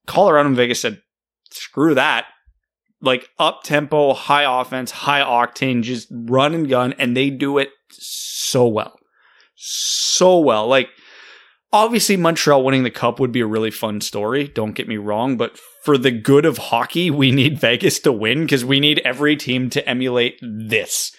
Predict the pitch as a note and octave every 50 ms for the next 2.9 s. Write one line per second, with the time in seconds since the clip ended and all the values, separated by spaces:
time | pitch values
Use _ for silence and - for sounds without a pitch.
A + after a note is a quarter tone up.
0 | _ _ _ _ _ _ _ - - C3+ D#3+ D#3 F#3+ F3+ D#3+ D3+ D#3+ D#3 - D3
1 | D3+ D3 A#2+ B2 A#2+ B2 B2 B2 - - A#2+ B2 B2 A2+ - C#3 B2 A2 - B2
2 | A#2 B2+ C#3 D3 - - C#3 B2 A#2+ A#2 A#2+ C#3+ D#3 - - - - _